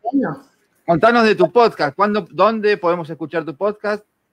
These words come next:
Speaker 1: Chévere,
Speaker 2: Emprendedora del
Speaker 1: gracias,
Speaker 2: mundo digital.
Speaker 1: Fernando. Claro que sí. Bueno, el podcast, como ustedes ya saben, el podcast es de contenido gratuito, lo pueden escuchar en audio. También yo tengo mi canal de YouTube, hago el,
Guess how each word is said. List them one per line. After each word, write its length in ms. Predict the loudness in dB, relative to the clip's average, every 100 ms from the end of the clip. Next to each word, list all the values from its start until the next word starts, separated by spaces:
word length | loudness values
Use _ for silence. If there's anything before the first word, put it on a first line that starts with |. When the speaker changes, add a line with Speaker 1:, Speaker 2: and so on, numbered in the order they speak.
| _ _ _ _
Speaker 1:
Chévere, 340 | -16 -14 -6 -4
Speaker 2:
Emprendedora 360 | 0 2 4
del 80 | 4
Speaker 1:
gracias, 180 | 4 2
Speaker 2:
mundo 200 | 0 -2
digital. 400 | -2 -2 -2 -2 -2
Speaker 1:
Fernando. 440 | -4 -2 -2 -2 0
Claro 260 | 2 2
que 120 | 0
sí. 160 | 2 4
Bueno, 300 | 6 2 0
el 140 | -4 0
podcast, 540 | 0 0 0 -2 -2
como 140 | -6 -6
ustedes 320 | -4 -2 0
ya 100 | -2
saben, 340 | -2 0 0 0
el 120 | -2
podcast 340 | -4 -2 -2
es 80 | -2
de 100 | -2
contenido 460 | -2 -2 -2 0 0
gratuito, 560 | -2 -2 -4 0 0
lo 140 | 0 0
pueden 260 | -2 -2
escuchar 580 | -4 -8 -6 -2 0 -2 -8 -8
en 240 | 0 2 4
audio. 360 | 4 2 0
También 280 | 0 0 0
yo 120 | 0
tengo 200 | 0 0
mi 120 | -2 -2
canal 260 | -2 0
de 140 | 0 -2
YouTube, 340 | -4 -6 -4
hago 360 | -2 0 0 0
el, 560 | 0 2 2 0 -4